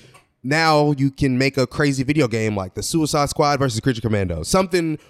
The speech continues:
ridiculous that doesn't make any sense. You know what I mean? But, like, people will pick up on that. I think they, they touch on each other in those same ways too. The same ways that,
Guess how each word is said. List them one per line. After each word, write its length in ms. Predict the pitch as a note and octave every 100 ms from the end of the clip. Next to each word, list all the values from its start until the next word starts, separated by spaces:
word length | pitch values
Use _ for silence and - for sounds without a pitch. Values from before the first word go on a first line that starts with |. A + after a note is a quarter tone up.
| _
ridiculous 640 | A2+ A#2+ D#3 C#3+ A2 E2+ -
that 140 | A2
doesn't 460 | A2 A2 G#2 G2+ G#2+
make 160 | A#2
any 100 | A2+
sense. 180 | A2 A#2+
You 100 | D#3+
know 100 | F3+
what 140 | E3+ E3+
I 40 |
mean? 280 | E3 E3+ E3
But, 120 | C#3+
like, 380 | C3 A#2 - -
people 260 | G3+ G3
will 120 | F#3 D#3+
pick 200 | E3+ F#3
up 160 | F#3
on 160 | B2 G2+
that. 220 | F2+ E2 _ - _ -
I 160 | C#3+
think 280 | C#3 F3 -
they, 400 | D3 C#3 C3 - -
they 140 | C#3
touch 280 | - F3 E3+
on 140 | B2+
each 140 | A2+ A#2
other 180 | G#2+ G#2+
in 220 | G#2+ G#2
those 220 | G#2 G#2+
same 280 | A#2+ A2+ A2
ways 260 | G#2 G2+
too. 240 | - D3+ A2+
The 80 | G#2
same 240 | C#3 C#3
ways 300 | C3 C3 B2
that, 320 | B2 A#2+ A#2